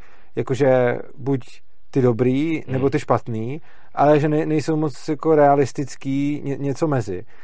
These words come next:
Speaker 1: Eh, tak,
Speaker 2: Jo.
Speaker 1: takže to, to bylo asi věc, která mě na tom, eh, která mě na té knížce
Speaker 2: Hmm.
Speaker 1: jako nejvíc neseděla.
Speaker 2: Jako takhle, já mám problémy s tou schematičností, protože je to, OK, filozofický román, ale furt je to fikce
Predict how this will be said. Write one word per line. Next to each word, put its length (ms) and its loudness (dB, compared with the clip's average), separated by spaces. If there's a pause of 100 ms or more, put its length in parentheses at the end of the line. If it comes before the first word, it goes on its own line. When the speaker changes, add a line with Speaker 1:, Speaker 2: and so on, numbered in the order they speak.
(300)
Speaker 1:
Eh, 640 0 (300)
tak, 160 -2
Speaker 2:
Jo. 120 -8
Speaker 1:
takže 220 0 (120)
to, 220 4
to 100 2
bylo 220 8
asi 200 2
věc, 200 4
která 200 2
mě 120 0
na 120 0
tom, 580 0
eh, 220 -4
která 260 0
mě 120 -2
na 100 -2
té 140 -8
knížce 520 -6
Speaker 2:
Hmm. 600 -4
Speaker 1:
jako 220 -4
nejvíc 500 -4
neseděla. 460 -4
Speaker 2:
Jako 160 -4 (100)
takhle, 320 0
já 100 -2
mám 120 0
problémy 300 2
s 20 -12
tou 120 -6
schematičností, 880 -8
protože 320 -4
je 220 -2
to, 200 -2
OK, 180 -8 (100)
filozofický 720 -6
román, 360 -6 (200)
ale 120 0
furt 200 -8
je 60 -4
to 100 -4
fikce 540 -8